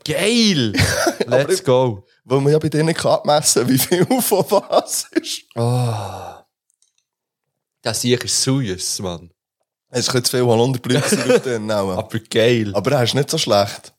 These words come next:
Speaker 1: Mm, da nehme ich noch einen, ne?
Speaker 2: Mhm. Mm. Ja. Ja, dann, dann noch das Mineral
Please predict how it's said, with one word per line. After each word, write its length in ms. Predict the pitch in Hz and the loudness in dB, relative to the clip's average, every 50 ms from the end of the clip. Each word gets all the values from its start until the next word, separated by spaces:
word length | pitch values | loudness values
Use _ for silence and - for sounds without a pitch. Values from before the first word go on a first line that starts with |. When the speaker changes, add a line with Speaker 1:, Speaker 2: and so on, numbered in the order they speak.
| _ | _
Speaker 1:
Mm, 220 | _ 107 110 120 117 | _ -10 -8 -4 -2
da 100 | 107 107 | 0 0
nehme 220 | 101 104 113 127 | 0 0 0 0
ich 40 | 123 | 0
noch 100 | 120 117 | 2 2
einen, 300 | 107 98 92 92 92 90 | 2 0 0 -2 -4 -6
ne? 200 | 90 90 87 87 _ _ _ _ _ _ _ _ _ _ _ _ _ _ | -8 -8 -10 -12 _ _ _ _ _ _ _ _ _ _ _ _ _ _
Speaker 2:
Mhm. 360 | _ - 104 123 143 175 185 - _ _ | _ -20 -20 -18 -16 -16 -18 -20 _ _
Mm. 340 | - 117 123 123 123 123 _ _ _ _ _ _ _ _ _ _ _ _ _ _ _ _ _ _ _ _ _ _ _ _ _ _ _ _ _ _ _ _ _ _ _ _ _ _ _ _ _ _ _ _ _ _ _ _ _ - - _ _ - | -6 -4 -2 -2 -2 -6 _ _ _ _ _ _ _ _ _ _ _ _ _ _ _ _ _ _ _ _ _ _ _ _ _ _ _ _ _ _ _ _ _ _ _ _ _ _ _ _ _ _ _ _ _ _ _ _ _ -20 -20 _ _ -2
Ja. 320 | 110 110 156 160 - - _ _ - - _ _ _ _ _ _ _ _ _ _ | 0 0 0 0 -4 -12 _ _ -20 -20 _ _ _ _ _ _ _ _ _ _
Ja, 120 | 123 113 | 0 2
dann, 140 | 104 107 104 | 4 4 4
dann 180 | 110 117 120 131 | 4 4 4 2
noch 100 | 131 131 | 0 -2
das 100 | - - | -2 -4
Mineral 420 | 127 127 135 135 135 123 117 120 | -2 -2 0 0 2 2 2 2